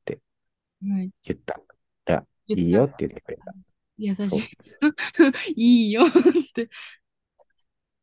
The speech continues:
Speaker 1: そう。あと、戸塚くんも東京に行くんだって。
Speaker 2: あ、みんな、みんなそんな。
Speaker 1: そう。だから、会いに行きます。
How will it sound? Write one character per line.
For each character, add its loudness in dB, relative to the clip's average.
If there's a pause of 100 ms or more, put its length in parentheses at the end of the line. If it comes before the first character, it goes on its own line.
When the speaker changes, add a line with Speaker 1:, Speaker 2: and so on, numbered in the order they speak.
(1160)
Speaker 1:
そ -2
う。 -20
あ -4
と、 -4
戸 -4
塚 -4
く 0
ん 2
も 2
東 2
京 -4
に -4
行 -14
く -4
ん -4
だ -8
っ -16
て。 -10 (160)
Speaker 2:
あ、 -2
み 6
ん 4
な、 6 (540)
み 6
ん 6
な 4
そ -2
ん -2
な。 -6 (1080)
Speaker 1:
そ -2
う。 -20
だ -2
か 0
ら、 -2 (2000)
会 4
い 0
に 0
行 -8
き -6
ま -4
す。 -8